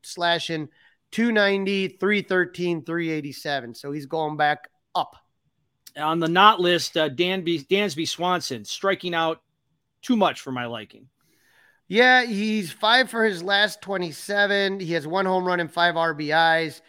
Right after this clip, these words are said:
Speaker 1: eight strikeouts to five walks, which isn't horrible, but still a lot of strikeouts.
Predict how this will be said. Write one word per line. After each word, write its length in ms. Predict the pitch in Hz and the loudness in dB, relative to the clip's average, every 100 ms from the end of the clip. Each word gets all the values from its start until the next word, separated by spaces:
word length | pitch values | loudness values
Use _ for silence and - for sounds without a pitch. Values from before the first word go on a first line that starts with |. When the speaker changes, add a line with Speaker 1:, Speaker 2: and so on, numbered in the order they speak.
| _ _ _ - | _ _ _ -2
Speaker 1:
eight 200 | 196 214 | 0 0
strikeouts 640 | - 196 196 196 185 - | 0 2 4 4 2 0
to 80 | 156 | -10
five 340 | - 175 170 | 0 2 2
walks, 420 | 139 170 180 175 | 0 2 4 2
which 160 | 170 156 | -4 -10
isn't 280 | 269 247 185 | -8 -8 -10
horrible, 400 | - 190 185 165 | -4 0 0 -2
but 160 | 147 | -6
still 240 | - 202 180 | -4 -2 0
a 20 | |
lot 220 | 165 160 | 2 2
of 60 | 135 | 0
strikeouts. 680 | - 156 156 143 131 135 | -6 -4 -4 -4 -6 -8